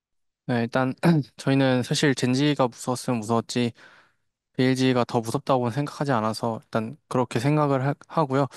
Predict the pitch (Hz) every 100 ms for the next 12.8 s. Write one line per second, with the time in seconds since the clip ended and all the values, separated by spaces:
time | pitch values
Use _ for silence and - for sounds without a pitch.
0 | - - _ - 117 - 117 113 - 113
1 | 117 - 147 151 - 139 135 - 127 147
2 | 139 - 123 120 135 139 147 131 131 _
3 | _ _ _ _ - 117 113 117 117 -
4 | 156 160 165 170 147 117 127 117 117 120
5 | 117 113 117 - 127 147 135 139 131 131
6 | 120 120 117 - - - _ _ _ _
7 | _ _ _ 180 160 135 123 123 113 110
8 | 120 117 117 - 117 107 - 120 135 123
9 | 113 113 117 110 - _ _ _ _ _
10 | _ _ 120 120 127 113 117 117 110 -
11 | 117 107 123 123 123 120 104 - 110 107
12 | 101 101 101 - - 123 117